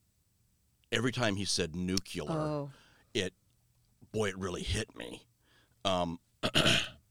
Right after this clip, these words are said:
Speaker 1: there was an incident in high school with somebody writing N U C U L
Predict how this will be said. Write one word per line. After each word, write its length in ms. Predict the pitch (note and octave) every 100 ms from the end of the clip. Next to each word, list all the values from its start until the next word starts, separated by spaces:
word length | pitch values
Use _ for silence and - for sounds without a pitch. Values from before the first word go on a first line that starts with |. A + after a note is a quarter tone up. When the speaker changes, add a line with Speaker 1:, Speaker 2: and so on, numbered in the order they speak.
| _ _ _ _ _ _ _ _ - -
Speaker 1:
there 200 | A2 F#2+
was 140 | F2
an 60 | F#2
incident 400 | F#2+ - D#2+ D#2
in 100 | D2
high 180 | - F#2+
school 420 | - E2+ C#2 D2+
with 220 | D#2 -
somebody 400 | - G#2 F2 E2
writing 520 | E2+ F2 F2+ D#2+ D#2 - - _
N 220 | G#2+ F#2+
U 220 | F#2+ F#2 F#2
C 240 | - F2+
U 460 | E2+ D#2 E2+ E2+ -
L 460 | E2 C#2+ D2+ D2+